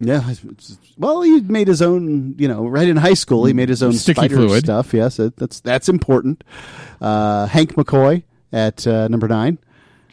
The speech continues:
Speaker 1: Uh, number eight.
Speaker 2: What did he invent?
Speaker 1: I don't know what he invented, but, uh, that's the idea.
Speaker 2: He was living off Professor X's, uh,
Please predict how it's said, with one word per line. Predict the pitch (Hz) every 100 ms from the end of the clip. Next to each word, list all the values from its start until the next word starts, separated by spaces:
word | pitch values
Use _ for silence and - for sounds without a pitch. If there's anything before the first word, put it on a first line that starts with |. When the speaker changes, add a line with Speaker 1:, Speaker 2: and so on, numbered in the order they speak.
| _ _ _
Speaker 1:
Uh, | 101 98 101
number | 123 127 -
eight. | 139 165
Speaker 2:
What | 277
did | 202
he | 208
invent? | 180 104 73 - _ _ _ _ _ _ _ _
Speaker 1:
I | 185
don't | 208
know | 151
what | 120
he | 104
invented, | 98 107 208 - 117 160 135
but, | 107 - 117
uh, | 113 113
that's | 117 135
the | 139
idea. | 135 143
Speaker 2:
He | 339
was | 330 160 151
living | 147 151 143
off | 127 120
Professor | 131 - 123 - 123
X's, | 135 127 - 123 104 107
uh, | 104 95